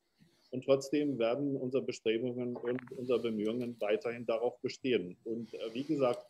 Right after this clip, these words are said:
also es wird dann auch als, als Reformprozess, als Modernisierungsprozess, aber auf der anderen Seite, Kosovo braucht auch dann positive Signale, auch dann Entwicklung. Ich würde öfter noch sagen,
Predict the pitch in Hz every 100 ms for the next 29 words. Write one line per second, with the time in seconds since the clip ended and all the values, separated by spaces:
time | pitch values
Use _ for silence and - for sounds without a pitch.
0 | - 110 110 110 107 107 156 - 147 139
1 | 127 - 123 123 - _ _ _ _ _
2 | _ 117 113 117 104 135 156 - 139 -
3 | 131 - - 117 - 110 107 104 101 117
4 | 160 147 - 131 - 123 - 110 110 110
5 | 107 107 131 143 131 131 139 139 127 -
6 | _ _ _ - - 147 143 135 123 123
7 | - 120 - 113 110 - 147 143 139 135
8 | 123 113 107 107 104 113 107 - 107 113
9 | 104 104 104 151 156 143 131 127 - 120
10 | - 123 113 107 - 110 113 123 135 -
11 | 123 123 120